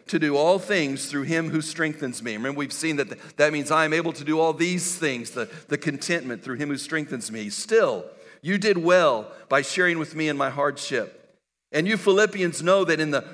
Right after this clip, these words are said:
early days of the gospel, when I left Macedonia, no church shared with me in the matter of giving and receiving except you alone.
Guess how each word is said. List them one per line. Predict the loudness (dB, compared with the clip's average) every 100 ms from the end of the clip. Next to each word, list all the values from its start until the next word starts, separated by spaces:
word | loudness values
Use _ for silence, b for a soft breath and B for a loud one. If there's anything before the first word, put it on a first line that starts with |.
| B
early | 4 4
days | 4 2 2
of | 0
the | -2
gospel, | 2 2 0 -4 -4
when | 0
I | 2
left | 2 0
Macedonia, | -2 -2 -4 0 0 0 -6 B B
no | 2 2
church | 2 -2 0 0
shared | -4 0 0 2
with | -2 -4
me | -2
in | 0
the | 0
matter | 0 2 0
of | -4 -2
giving | -2 -2
and | -4
receiving | -4 -4 -4 -4 -6
except | -6 -4 -4
you | -4 -4
alone. | -2 -2 0 -2 -4 -10